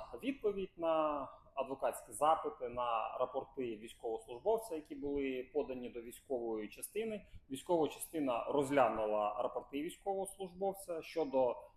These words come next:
невиплат грошового забезпечення, додаткової винагороди за період лікування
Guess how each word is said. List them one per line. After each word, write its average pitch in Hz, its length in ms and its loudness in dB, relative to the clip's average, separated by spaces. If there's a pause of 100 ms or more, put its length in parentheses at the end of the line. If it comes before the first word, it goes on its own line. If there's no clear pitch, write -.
(100)
невиплат 160 640 4 (720)
грошового 170 440 4
забезпечення, 143 960 2
додаткової 139 720 4
винагороди 131 800 2
за 131 140 0
період 135 460 2
лікування 143 640 2